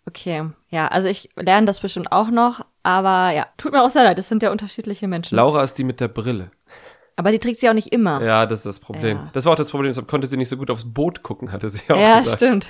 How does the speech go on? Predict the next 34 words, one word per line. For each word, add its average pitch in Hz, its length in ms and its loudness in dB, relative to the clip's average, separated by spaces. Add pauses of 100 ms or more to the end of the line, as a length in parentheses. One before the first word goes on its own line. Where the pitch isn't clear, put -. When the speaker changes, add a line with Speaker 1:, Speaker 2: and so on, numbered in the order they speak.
(640)
Speaker 1:
Die 226 80 -2
Frauen 311 280 2
haben 294 140 0
auf 262 100 0
jeden 262 120 -2
Fall 262 80 4
noch 240 160 0
ein 196 220 -2
Dance-Battle 175 800 0
veranstaltet 160 760 -4
in 156 100 -10
ihrer 165 320 -4
Villa. 180 320 2
Das - 480 0
sah 180 320 2
sehr 170 300 0
spaßig 208 640 0
aus. 240 400 -2 (140)
Speaker 2:
Mhm. 120 340 -2 (500)
Speaker 1:
Die 240 140 0
hatten 226 160 0
auf 220 160 0
jeden 233 140 2
Fall 220 120 2
dann 202 180 2
gute 202 200 -4
Laune 233 540 2 (200)
und 269 600 0
dann 214 380 2
kam 220 260 -6
aber 202 260 -2
wieder 214 180 2
der 190 140 0
Temptation-Sound. 180 1400 -8